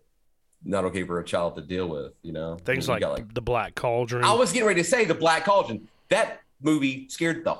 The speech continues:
Speaker 1: fucking shit out of me. Like, holy crap.
Speaker 2: It's also one of the coolest animated
Speaker 1: Yeah.
Speaker 2: things they've ever done.
Speaker 1: Looks really cool. Um,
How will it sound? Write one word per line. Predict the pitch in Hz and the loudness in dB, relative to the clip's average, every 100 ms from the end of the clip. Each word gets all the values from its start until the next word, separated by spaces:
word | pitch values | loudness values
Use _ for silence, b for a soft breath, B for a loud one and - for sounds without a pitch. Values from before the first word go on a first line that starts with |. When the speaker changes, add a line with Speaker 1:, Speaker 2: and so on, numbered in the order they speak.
| - - | -2 0
Speaker 1:
fucking | 175 170 160 | 0 0 -2
shit | - 170 | 0 2
out | 127 101 | 4 2
of | |
me. | 87 73 73 _ _ | -4 -10 -14 _ _
Like, | 104 107 | -4 -4
holy | - - 190 190 131 | -4 0 2 2 0
crap. | 90 104 85 78 - _ | 0 0 0 -2 -12 _
Speaker 2:
It's | 120 - | -6 0
also | 185 - | 2 2
one | 139 131 131 | 2 2 0
of | |
the | 113 | -2
coolest | - - 135 123 - 107 | -4 0 0 0 -2 -2
animated | 120 120 113 110 101 | -2 -2 -2 -2 0
Speaker 1:
Yeah. | 156 113 78 | 0 0 -2
Speaker 2:
things | 131 120 117 | -2 -2 -2
they've | 113 | -2
ever | 113 104 | -2 -4
done. | 87 107 107 92 - - - | -8 -8 -8 -12 -18 -20 -6
Speaker 1:
Looks | 123 147 - | -4 -4 -6
really | 107 123 139 113 | -4 0 0 0
cool. | - 95 80 - - B B B B B - | -4 -6 -8 -10 -18 B B B B B -4
Um, | 101 95 87 78 | 0 0 -2 -6